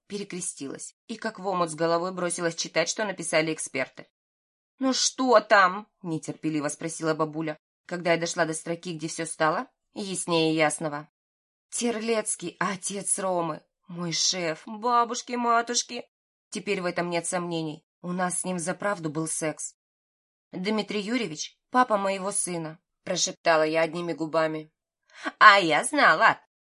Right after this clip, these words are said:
Бабушка посмотрела на меня так, как будто говорила этим: «Я могу на глаз определить, кто и чей ребёнок, и безо всяких анализов».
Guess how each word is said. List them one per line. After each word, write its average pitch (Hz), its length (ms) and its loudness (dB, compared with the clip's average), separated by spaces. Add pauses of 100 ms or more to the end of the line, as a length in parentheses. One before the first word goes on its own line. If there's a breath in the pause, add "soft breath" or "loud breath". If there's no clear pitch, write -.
(280)
Бабушка 180 540 4
посмотрела 180 500 -2
на 165 120 0
меня 165 200 0
так, - 380 -8
как 185 220 0
будто 202 220 -4
говорила 185 400 0
этим: 147 380 -4 (200)
«Я 202 300 4
могу 180 200 4
на 180 120 0
глаз 156 240 2
определить, 147 480 -6
кто 170 280 0
и - 260 -4
чей 160 240 0
ребёнок, 147 540 -2 (180)
и 226 140 -2
безо 165 300 0
всяких 208 500 0
анализов». 127 640 0